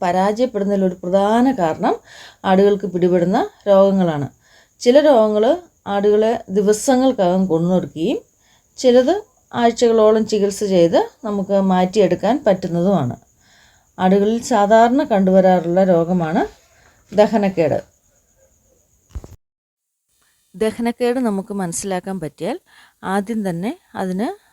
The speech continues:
സോഡാപ്പൊടിയും ഇഞ്ചിനീരും ശർക്കരയിൽ ചേർത്ത് കൊടുക്കണം. ആ, ഒരു, ആ, രണ്ട് സ്പൂണൊക്കെ സോഡാപ്പൊടി എടുക്കാം. ആ, കുറച്ച് ഒരു ചെറിയ കഷ്ണം ഇഞ്ചി ചതച്ച് അതിൻ്റെ നീരെടുക്കുക.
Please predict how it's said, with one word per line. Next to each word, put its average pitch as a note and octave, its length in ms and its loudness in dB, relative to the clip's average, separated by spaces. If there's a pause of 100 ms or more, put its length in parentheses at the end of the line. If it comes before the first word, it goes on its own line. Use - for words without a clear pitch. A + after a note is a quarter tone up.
(260)
സോഡാപ്പൊടിയും G#3 1040 -2 (140)
ഇഞ്ചിനീരും F#3 760 -8 (400)
ശർക്കരയിൽ A3+ 760 -2
ചേർത്ത് F#3+ 540 -8 (400)
കൊടുക്കണം. F#3 460 -2 (760)
ആ, F3 200 -10
ഒരു, G3 360 -2 (100)
ആ, G3 60 -4 (180)
രണ്ട് F#3+ 280 -2
സ്പൂണൊക്കെ G3 500 -6
സോഡാപ്പൊടി F3 540 -4
എടുക്കാം. F3 420 -4 (520)
ആ, E3 280 -10
കുറച്ച് G3 420 -6
ഒരു G3 100 0
ചെറിയ F#3+ 300 -4
കഷ്ണം F#3 280 -4
ഇഞ്ചി E3+ 340 -6
ചതച്ച് E3+ 460 -8
അതിൻ്റെ F3 240 -6
നീരെടുക്കുക. E3+ 720 -6